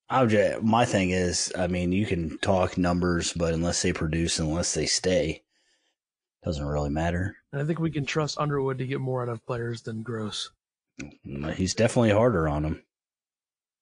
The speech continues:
Speaker 2: And, I mean, Gross, how many times did a Gross team make the tournament?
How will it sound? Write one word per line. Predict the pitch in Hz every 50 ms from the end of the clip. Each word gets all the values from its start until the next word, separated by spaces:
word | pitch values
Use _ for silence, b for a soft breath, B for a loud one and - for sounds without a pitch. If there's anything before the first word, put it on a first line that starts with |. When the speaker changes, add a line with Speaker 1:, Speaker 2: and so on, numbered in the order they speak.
| _ -
Speaker 2:
And, | 147 127 123 117 117 117 123 - - - _ _ _ _ _ _ _ _ _ _ _ _
I | 139 135
mean, | 135 131 127 120 120 131 139 - - 147
Gross, | 139 143 147 156 160 151 - -
how | - 143 147
many | 170 180 170
times | 156 170 165 160 156 139 135
did | 139 135
a | 156 - 139
Gross | 127 127 127 131 135 131 -
team | - - 147 139 131
make | 123 120 -
the | 127
tournament? | - - 123 113 107 104 104 107